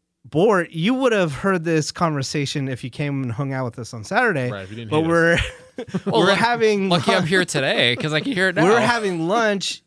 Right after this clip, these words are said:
Speaker 1: and we, we brought this up, and I, I wrote this down 'cause I
Speaker 2: Yeah.
Speaker 1: wanna bring it up during the podcast.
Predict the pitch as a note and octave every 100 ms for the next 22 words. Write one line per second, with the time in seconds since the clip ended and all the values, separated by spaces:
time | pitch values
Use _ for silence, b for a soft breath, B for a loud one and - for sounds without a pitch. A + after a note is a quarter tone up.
0 | _ - F3+ F#3 F3+ E3+ F3+ G3+ D3+ D#3
1 | F3 E3+ F3+ - D3 G3 F3+ D#3 D3 C#3+
2 | C#3 - D3 D3 E3+ D#3 C3 D#3 D3 G#2+
3 | - C3+ C#3 B2 C3+ C3 A2+ B2+ A2+ G#2+
4 | F#3+ G#3+ - B2+ B2+ -